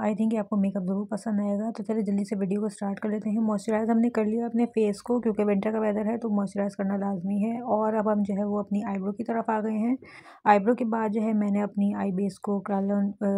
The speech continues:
नंबर थर्टी सिक्स बेस से जो है मैंने उसको फिक्स किया है टीवी पेंट स्टिक।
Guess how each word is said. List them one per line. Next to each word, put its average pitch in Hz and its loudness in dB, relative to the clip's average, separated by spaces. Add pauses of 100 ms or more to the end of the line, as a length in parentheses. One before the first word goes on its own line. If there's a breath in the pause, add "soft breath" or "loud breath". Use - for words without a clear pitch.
(300)
नंबर 196 0
थर्टी 202 -2
सिक्स 185 -8
बेस 196 -2
से 208 -4
जो 196 -4
है 196 0
मैंने 196 -2
उसको 190 -4
फिक्स 208 -6
किया 240 -2
है 233 0
टीवी 214 0
पेंट 208 -2
स्टिक। 269 -4